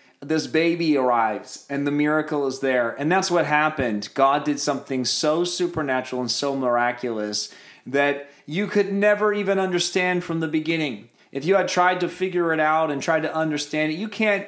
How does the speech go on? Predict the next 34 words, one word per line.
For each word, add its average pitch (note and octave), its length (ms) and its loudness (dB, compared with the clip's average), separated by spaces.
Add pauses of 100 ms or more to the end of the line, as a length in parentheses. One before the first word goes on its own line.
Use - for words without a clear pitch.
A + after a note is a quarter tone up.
even F#3 380 -2
try E3+ 380 -2
to E3 200 -4
make D3+ 320 -2
happen C#3+ 460 -4
what A#2 180 -4
happened B2+ 440 -4
in A2+ 260 -8
God's A2+ 420 -4
way A2 260 -4
and G#2 80 -6
in F#2+ 140 -10
God's G2 400 -8
timing. G2 560 -10
God, A#2+ 480 0 (580)
and A2 160 -6
I G#2+ 140 -2
mentioned A#2+ 480 -4
this A#2+ 220 -6
around G#2 340 -6
Easter, A#2 640 -8
is A2 400 -8
he A#2 220 -6
had A2 160 -4
a G#2 40 -6
plan C3 520 -6
with G#2 160 -8
Jesus C3 640 -8
and A2 120 -8
the G#2 80 -6
resurrection G#2+ 760 -6
and G2 120 -10
the F#2+ 60 -14
cross, A#2+ 540 -4